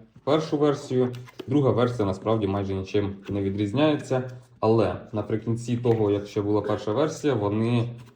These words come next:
брак, напевно, в них якийсь був, кулера їхні шуміли. Зараз все досить непогано. Тут ось такі зручні вирізи для того, щоб дістати коробочку, у якій у нас знаходяться всі потрібні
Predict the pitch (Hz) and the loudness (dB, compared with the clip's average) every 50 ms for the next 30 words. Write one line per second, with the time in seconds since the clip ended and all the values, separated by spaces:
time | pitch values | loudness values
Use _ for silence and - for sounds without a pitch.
0 | - - - _ _ _ _ _ _ _ _ _ _ _ _ - 101 95 110 117 | -20 -20 -20 _ _ _ _ _ _ _ _ _ _ _ _ -10 -4 0 0 2
1 | 156 156 - 143 123 113 113 101 101 98 98 98 101 98 104 - 110 98 98 101 | 0 0 0 -2 -2 -2 -2 -2 0 0 -2 -2 -2 -4 -6 -8 -8 -8 -6 -4
2 | 131 160 165 160 160 - - _ _ _ _ _ 113 110 104 104 101 113 123 123 | -2 -2 -2 -2 -6 -10 -16 _ _ _ _ _ -2 0 0 2 2 2 2 2
3 | 113 110 - - 113 107 107 107 107 - - - - 131 123 104 - - - - | 0 0 -2 -2 -2 -2 -2 -4 -6 -10 -10 -6 -2 0 0 0 0 -2 -4 -6
4 | - - - - _ _ _ _ - 160 170 156 - - - 117 104 117 117 - | -8 -10 -14 -20 _ _ _ _ 0 2 2 2 2 0 -2 -2 -2 0 0 -2
5 | - 101 - 113 101 - 104 101 98 101 90 90 - 73 - - _ _ _ _ | -2 -2 -2 -2 -2 0 0 -2 -2 -2 -4 -6 -8 -8 -12 -14 _ _ _ _
6 | _ _ _ _ _ _ _ _ - 104 98 92 - - - - - - 113 98 | _ _ _ _ _ _ _ _ -6 -6 -6 -6 -6 -10 -12 -12 -12 -10 -8 -6
7 | 98 101 101 98 - 101 98 95 98 95 95 95 95 95 92 92 92 - 92 92 | -6 -6 -6 -6 -6 -6 -4 -2 0 0 0 0 -2 -4 -6 -6 -8 -8 -10 -10
8 | - - - 92 92 98 - - 101 95 - 104 - 123 147 185 196 175 - - | -10 -10 -10 -10 -10 -12 -10 -8 -8 -6 -6 -6 -4 -4 -2 -2 -2 -4 -6 -6
9 | - - 120 117 120 120 110 98 - 131 151 151 107 95 98 113 120 - - - | -6 -4 -4 -2 0 0 0 0 0 -2 -2 -2 0 0 -2 -2 -4 -4 -8 -14
10 | - - - _ _ _ _ _ _ _ _ _ _ _ - - - - 98 104 | -18 -20 -20 _ _ _ _ _ _ _ _ _ _ _ -20 -20 -20 -12 -6 -4
11 | 104 - - - 110 101 98 95 98 - 95 92 95 - - _ _ _ _ _ | -4 -4 -2 0 0 0 0 -2 -4 -4 -6 -6 -8 -10 -14 _ _ _ _ _
12 | - - - 107 101 101 104 - 117 107 101 101 98 95 98 | -18 -10 -6 -6 -6 -6 -6 -4 -2 -2 -2 -2 -2 -4 -6